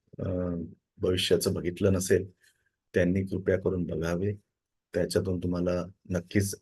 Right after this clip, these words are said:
as a मार्गदर्शन म्हणून फायदा होऊ शकतो. चला तर आता आपण आजचे पंचांग या भागाला सुरुवात करूया. सर्वप्रथम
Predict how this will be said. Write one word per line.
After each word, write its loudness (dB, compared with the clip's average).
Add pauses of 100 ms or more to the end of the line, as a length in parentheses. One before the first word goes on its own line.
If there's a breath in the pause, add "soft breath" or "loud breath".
as -2
a 4
मार्गदर्शन 0
म्हणून -4 (220)
फायदा 2
होऊ -2
शकतो. 0 (480 loud breath)
चला 10
तर 4
आता 2
आपण 0
आजचे -2
पंचांग -2
या 0
भागाला -2 (600)
सुरुवात 0 (100)
करूया. 2 (360 loud breath)
सर्वप्रथम 4